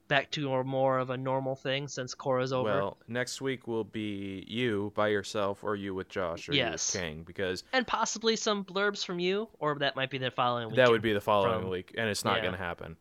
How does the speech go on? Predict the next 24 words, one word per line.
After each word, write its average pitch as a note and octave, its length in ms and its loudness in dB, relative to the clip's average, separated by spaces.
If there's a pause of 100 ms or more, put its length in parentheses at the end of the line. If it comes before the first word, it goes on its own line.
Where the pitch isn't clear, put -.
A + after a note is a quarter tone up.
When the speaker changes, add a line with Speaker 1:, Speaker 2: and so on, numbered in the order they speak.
Speaker 2:
so. E2+ 420 -6 (160)
Speaker 1:
Yeah. A2+ 300 0 (220)
No, G3+ 80 0
I F3 100 2
got A2+ 180 -4
you. G#2 140 -6
Speaker 2:
Um, F#2+ 320 2
Speaker 1:
Um, A#2+ 520 2
Speaker 2:
I B2 100 6
will D3 120 4
Speaker 1:
I C#3+ 40 6
Speaker 2:
be C#3+ 60 6
Speaker 1:
keep A#2+ 80 6
Speaker 2:
at - 80 4
Speaker 1:
trying D#3 180 4
Speaker 2:
pax. C#3+ 100 0
Speaker 1:
to D#3+ 60 4
coax C#3 180 2
you D3 60 4
to C#3+ 60 0
go C#3 140 0
get C#3 140 -4
some D3 100 -2
interviews, B2+ 540 0